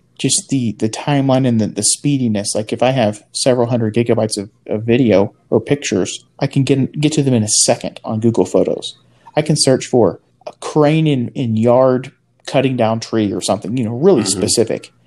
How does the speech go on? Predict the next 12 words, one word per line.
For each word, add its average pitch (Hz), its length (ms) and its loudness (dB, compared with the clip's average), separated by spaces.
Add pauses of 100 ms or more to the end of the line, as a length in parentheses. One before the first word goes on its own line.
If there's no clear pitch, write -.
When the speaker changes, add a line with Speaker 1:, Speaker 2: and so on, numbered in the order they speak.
(120)
Speaker 1:
and 135 140 2
it - 80 -4
finds 107 320 0
me 117 80 4
those 95 200 2
pictures. - 640 -8
It's 143 320 0 (120)
awesome. - 460 -2 (240)
But, 120 260 0
uh, 113 120 2
so 196 260 2
I've 175 220 0